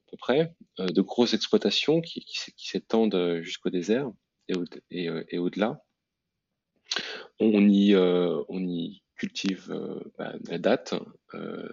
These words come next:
on y produit aussi de, de l'huile d'olive. Et, euh, il y a aussi, il faut savoir, une grosse industrie du sel à Siwa. Donc, euh, le lac, euh, lac de Si-, Siwa étant aussi, euh, salé,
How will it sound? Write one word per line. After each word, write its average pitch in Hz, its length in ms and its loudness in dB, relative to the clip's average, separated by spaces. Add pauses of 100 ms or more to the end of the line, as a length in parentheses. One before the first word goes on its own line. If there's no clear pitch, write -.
(280)
on 85 120 -6
y 85 260 -6
produit 95 380 -2
aussi 92 380 -2
de, 78 640 -8 (680)
de - 80 -6
l'huile 135 220 2
d'olive. 113 480 -4 (1300)
Et, 117 440 6
euh, 87 260 -2
il 92 160 -4
y 101 80 6
a 120 300 6
aussi, 120 580 -4
il 107 60 -10
faut 92 160 -6
savoir, 98 580 -4
une 85 460 -8
grosse - 320 -6
industrie 92 480 -8
du - 180 -16
sel 110 280 -2
à 90 60 -8
Siwa. - 400 -12 (220)
Donc, - 140 -20 (100)
euh, - 120 -14
le - 180 -12
lac, - 180 -14 (200)
euh, - 200 -18 (240)
lac - 240 -10
de - 140 -12
Si-, - 340 -10 (500)
Siwa 90 340 -2
étant 85 240 -6
aussi, 87 440 -6
euh, 78 220 -12 (720)
salé, 95 480 -4